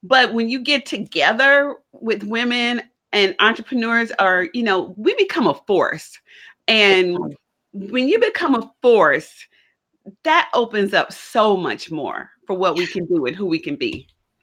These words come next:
Speaker 2: Absolutely. And I love, I mean, there's so much happening in the U S and around the world. Women are coming together in, at levels that, you know, almost never seen before. Definitely I've never seen before in my lifetime. Um, and the, the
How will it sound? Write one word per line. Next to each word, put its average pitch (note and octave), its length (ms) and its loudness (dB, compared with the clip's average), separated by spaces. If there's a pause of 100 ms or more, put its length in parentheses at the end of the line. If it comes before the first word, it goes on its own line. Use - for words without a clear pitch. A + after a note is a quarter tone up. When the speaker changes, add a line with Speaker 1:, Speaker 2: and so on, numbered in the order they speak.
(340)
Speaker 2:
Absolutely. D#3 680 -2 (320)
And A3 120 4
I A3 120 4
love, B3 500 6
I - 60 0
mean, G#3 160 4
there's G#3 180 2
so B3 340 4
much A3+ 220 4
happening G3+ 480 2
in F#3 100 0
the F3 80 0
U F#3 260 2
S G3 240 2
and E3 100 -2
around F3+ 320 -2
the F3 80 -2
world. F3 480 2
Women F#3 260 0
are E3+ 80 0
coming F3+ 340 -2
together E3+ 520 2
in, E3+ 280 -4 (240)
at F#3+ 160 -2
levels G3 440 4
that, F3+ 160 0 (280)
you G3 140 -6
know, E3+ 320 -2
almost F#3+ 340 0
never E3 160 -4
seen F#3+ 220 -4
before. F3 320 0
Definitely G#3 340 0
I've F3 180 0
never E3+ 200 0
seen E3 180 -6
before D#3+ 300 -6
in D#3 100 -4
my F#3 180 2
lifetime. C3 580 -4 (420)
Um, F3 320 4
and F#3+ 160 2
the, F3+ 120 2 (120)
the F#3 160 2